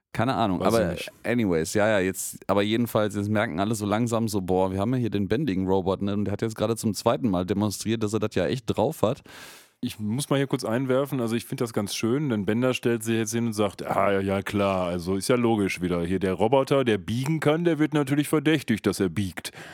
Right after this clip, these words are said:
Speaker 1: Ja, das
Speaker 2: Und
Speaker 1: ist so ein bisschen so ein Rassismus, äh, äh, äh,
Speaker 2: Ja,
Speaker 1: Seitenhieb,
Speaker 2: es ist
Speaker 1: oder?
Speaker 2: vor allen Dingen ja auch Anknüpfungspunkt an der Deleted Scene,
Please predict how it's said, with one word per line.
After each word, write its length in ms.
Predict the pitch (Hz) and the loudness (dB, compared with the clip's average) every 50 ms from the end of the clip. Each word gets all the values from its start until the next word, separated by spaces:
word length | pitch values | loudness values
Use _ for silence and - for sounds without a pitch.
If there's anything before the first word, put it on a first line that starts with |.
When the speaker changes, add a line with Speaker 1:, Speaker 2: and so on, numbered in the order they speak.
| - - - - - 92 | -18 -20 -18 -10 -4 -2
Speaker 1:
Ja, 100 | 87 90 | 2 2
das 120 | 110 113 | 2 4
Speaker 2:
Und 60 | 117 | 2
Speaker 1:
ist 100 | 113 - | 2 2
so 80 | - 123 | 2 -2
ein 80 | 110 | 0
bisschen 280 | 101 123 - - 127 110 | 0 -2 -2 0 -2 0
so 60 | 101 107 | 0 0
ein 80 | 107 | 0
Rassismus, 680 | 98 101 101 - 180 180 - - 87 82 - - - - | -2 -4 -4 -4 -6 -6 -2 -2 -2 -2 -2 -6 -8 -6
äh, 80 | - | -4
äh, 1080 | 85 85 82 - - - 78 76 67 50 - 82 80 82 80 80 80 78 65 85 87 - | -2 -2 -2 -4 -4 -4 -4 -4 -4 -4 -4 -2 -2 -2 -4 -4 -4 -6 -6 -6 -6 -4
äh, 500 | 87 87 80 80 80 92 110 107 104 101 | -4 -4 -2 -2 -2 -2 -2 0 0 0
Speaker 2:
Ja, 40 | 101 | 0
Speaker 1:
Seitenhieb, 1080 | 98 98 98 92 113 117 117 113 113 113 117 113 113 - 175 175 - 107 - - - | 2 2 2 2 2 2 2 2 2 2 0 -2 -4 -4 -4 -4 -4 -4 -6 -4 -4
Speaker 2:
es 160 | - 139 127 139 | -2 -2 0 0
ist 140 | 151 269 | 0 0
Speaker 1:
oder? 60 | 294 294 | 2 0
Speaker 2:
vor 120 | 131 87 | 0 2
allen 160 | 110 127 139 | 2 0 0
Dingen 120 | 143 139 135 | 0 0 0
ja 100 | 131 117 | 0 0
auch 240 | 107 120 127 - - | 2 0 0 -2 -4
Anknüpfungspunkt 800 | 117 127 - - 131 117 - 127 120 113 - - 127 120 123 - | -6 -6 -4 -4 -4 -4 -2 -4 -6 -6 -4 -4 -4 -4 -2 -4
an 80 | 95 | -2
der 100 | 110 107 | -2 -2
Deleted 520 | 104 101 98 98 107 135 147 - 101 85 - | 0 -2 -2 -2 -4 -6 -6 -6 -8 -6 -6
Scene, 440 | - - - 82 80 85 104 139 | -6 -6 -4 -4 -4 -4 -4 -6